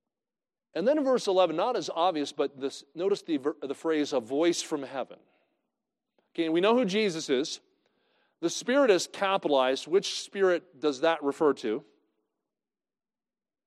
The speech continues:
The Holy Spirit. Okay? The voice from heaven. Okay, now we're not told directly who the voice from heaven is, but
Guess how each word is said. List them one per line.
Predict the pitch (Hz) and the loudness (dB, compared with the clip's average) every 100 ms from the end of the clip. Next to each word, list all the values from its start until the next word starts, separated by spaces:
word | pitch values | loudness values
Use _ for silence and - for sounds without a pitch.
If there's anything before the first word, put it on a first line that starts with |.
| _ _ _ | _ _ _
The | 120 | -6
Holy | 131 117 | -2 -2
Spirit. | - 107 - _ _ _ _ _ _ 117 | -2 -8 -10 _ _ _ _ _ _ -4
Okay? | 143 - - _ _ _ _ _ | 0 0 -2 _ _ _ _ _
The | 196 220 | 0 4
voice | 294 294 - | 6 4 0
from | 240 | 0
heaven. | 208 180 98 _ _ _ _ _ _ _ _ _ - 220 | 2 2 0 _ _ _ _ _ _ _ _ _ 0 6
Okay, | 214 | 6
now | 196 208 | 8 6
we're | 349 | 6
not | 320 208 | 4 4
told | - 220 170 | 4 4 4
directly | 139 151 214 247 208 | 6 6 6 2 0
who | 220 | 0
the | 196 | 4
voice | 214 208 | 4 2
from | 202 | -2
heaven | 196 202 202 | -2 -2 -2
is, | 220 - | -2 0
but | 185 | 0